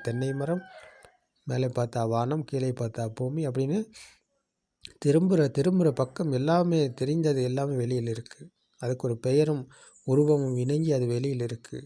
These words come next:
கண்களுக்கு தெரிந்தது வெளியில் இருக்கு அப்படின்ற அந்த வெளியில் இருக்கும் உலகத்தில் தான் அப்போ நாங்கள்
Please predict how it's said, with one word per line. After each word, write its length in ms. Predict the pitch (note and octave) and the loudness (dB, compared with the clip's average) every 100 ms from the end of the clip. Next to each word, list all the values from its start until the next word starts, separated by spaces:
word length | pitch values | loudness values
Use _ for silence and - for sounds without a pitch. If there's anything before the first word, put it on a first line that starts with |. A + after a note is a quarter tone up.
| - | -12
கண்களுக்கு 520 | B2+ B2+ C3 B2 - | -8 -6 -4 -4 -6
தெரிந்தது 460 | A#2 C3 C#3 D#3 E3 | -6 -4 -2 0 0
வெளியில் 340 | C3+ B2+ C#3 B2+ | 0 0 -2 -2
இருக்கு 300 | B2+ - C3+ | -4 -6 -8
அப்படின்ற 420 | A#2 A#2 C3 D3 G#3 - - - - - _ | -6 -4 -6 -2 -2 -2 -8 -20 -20 -20 _
அந்த 160 | - C3+ | -6 -4
வெளியில் 400 | A#2+ B2+ E3+ D#3+ | -2 2 4 4
இருக்கும் 400 | C#3 F3+ - F#3+ D3+ | 2 -2 -2 0 0
உலகத்தில் 600 | C#3 E3 E3+ - C#3+ C3+ | 2 2 0 0 -4 -2
தான் 160 | D3+ | -2
அப்போ 160 | C3+ B2+ | -2 -4
நாங்கள் 380 | A#2 A#2 A2+ | -4 -4 -4